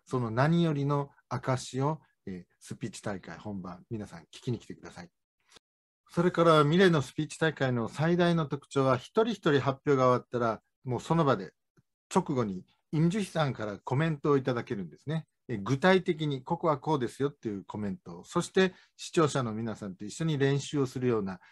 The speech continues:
そんな時間を取っていきます。えー、ですので、もう実地の発音クリニックをその場で見れるっていう、そういうね、発音の勉強、また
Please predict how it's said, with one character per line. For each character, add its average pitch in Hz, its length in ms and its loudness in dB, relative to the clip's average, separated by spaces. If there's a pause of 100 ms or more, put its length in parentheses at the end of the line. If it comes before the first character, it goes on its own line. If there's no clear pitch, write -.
そ 170 140 -4
ん 165 60 0
な 151 140 0
時 135 120 -4
間 107 260 -6
を 123 120 -4
取 92 180 -12
っ - 40 -20
て 87 100 -18
い - 60 -20
き - 100 -20
ま 80 140 -18
す。 - 160 -20 (320)
え 110 60 -8
ー、 101 40 -8
で 123 100 -4
す - 120 -10
の 101 100 -8
で、 104 80 -10
も 110 200 -8
う 101 100 -10
実 135 200 -4 (120)
地 175 160 -2
の 165 240 2 (1200)
発 - 300 -2
音 147 140 4
ク 143 100 -2
リ 127 80 0
ニ 101 120 -4
ッ - 100 -12
ク - 160 -16
を 170 80 -16
そ - 160 -4
の 220 100 2
場 247 140 2
で 143 120 0
見 101 140 -6
れ 101 140 -8
る 90 180 -18
っ - 60 -20
て - 80 -12
い 92 80 -10
う、 - 20 -18
そ 139 200 0
う 139 60 4
い 127 80 2
う 120 60 0
ね、 104 180 -6 (360)
発 - 360 -2
音 175 180 4
の 156 120 2
勉 131 280 2
強、 104 360 -4
ま 127 120 -4
た 92 200 -12